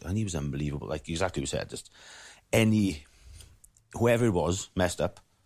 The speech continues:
or was ill-disciplined, like, straight into them, like, no, just eyeballing them.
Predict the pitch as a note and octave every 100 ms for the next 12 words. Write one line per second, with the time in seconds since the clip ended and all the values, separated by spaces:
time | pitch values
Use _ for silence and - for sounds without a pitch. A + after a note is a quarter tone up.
0 | _ _ _ E2 D#2+ D2 D2 D2 F2+ E2
1 | - D#2+ E2 G2+ - _ _ _ C#2+ -
2 | - F2+ D#2 D2+ - - D#2+ - - E2+
3 | E2 D#2 - E2+ - - F#2 D#2 D#2+ D#2+
4 | D#2 D2